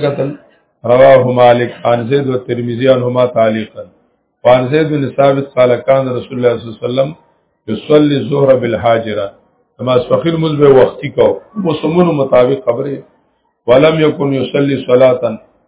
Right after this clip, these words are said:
او نه به کو داسې مونځ چې اشد على اصحاب رسول الله صلی الله علیه وسلم منها. دا مونځ ډېر سخت و، ځکه سخته ګرمي وه. فنزلت:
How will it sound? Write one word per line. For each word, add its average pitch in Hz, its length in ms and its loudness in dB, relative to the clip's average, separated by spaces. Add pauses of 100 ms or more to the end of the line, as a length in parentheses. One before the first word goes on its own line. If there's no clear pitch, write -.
(240)
او 120 160 6
نه 156 160 4
به 156 160 4
کو 131 120 2
داسې 135 400 4
مونځ 139 320 -4
چې - 80 -6
اشد 131 440 0
على 127 200 4
اصحاب 123 400 2
رسول 120 340 -6
الله 120 220 -2
صلی 107 80 -14
الله 107 120 -20
علیه - 60 -10
وسلم 120 280 -2
منها. 104 320 -10 (560)
دا 151 180 6
مونځ 160 320 -2
ډېر 151 120 0 (120)
سخت 135 300 2
و، 131 120 -6
ځکه 147 240 -2
سخته 143 260 -2 (100)
ګرمي 135 300 -2
وه. 135 180 0 (680)
فنزلت: 135 540 2